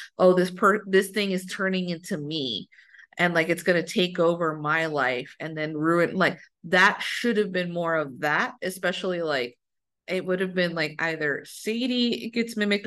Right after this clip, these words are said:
or the dad gets mimicked, because the dad is kinda, like, absent in some ways, like, emotionally. And it doesn't do that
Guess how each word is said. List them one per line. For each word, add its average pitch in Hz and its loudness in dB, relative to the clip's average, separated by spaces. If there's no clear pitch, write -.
or 180 4
the 175 0
dad 156 2
gets - -4
mimicked, 113 -6
because 165 0
the 165 0
dad 165 4
is 165 0
kinda, 156 -2
like, 135 -2
absent 135 0
in 160 -6
some 147 -2
ways, 131 0
like, 143 0
emotionally. 135 -2
And 165 6
it 190 4
doesn't 220 6
do 208 2
that 160 2